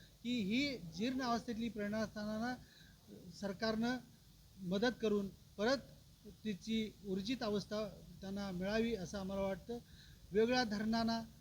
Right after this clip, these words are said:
रस्त्यांना, आज धनाजी जाधव कोण आहे बऱ्याचशा मुंबईकरांना माहीत नाही. सरसेनापती धनाजी जाधवांनी पाच छत्रपतींच्या बरोबर काम केलं. छत्रपती शिवाजी महाराज, छत्रपती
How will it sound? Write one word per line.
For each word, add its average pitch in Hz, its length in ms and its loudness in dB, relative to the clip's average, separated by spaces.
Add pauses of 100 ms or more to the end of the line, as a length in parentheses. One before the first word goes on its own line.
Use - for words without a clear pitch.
(140)
रस्त्यांना, 214 640 2 (340)
आज 240 140 0
धनाजी 247 440 2
जाधव 240 460 2 (460)
कोण 254 200 2
आहे 202 220 4 (300)
बऱ्याचशा 247 340 2
मुंबईकरांना 262 640 4
माहीत 254 200 4 (100)
नाही. 262 140 -4 (440)
सरसेनापती 233 640 2
धनाजी 226 340 2
जाधवांनी 240 560 2 (120)
पाच 226 240 -2
छत्रपतींच्या 254 600 0
बरोबर 254 180 2
काम 233 200 0
केलं. 170 260 -2 (360)
छत्रपती 214 560 -2
शिवाजी 214 380 0
महाराज, 233 340 4 (460)
छत्रपती 226 760 0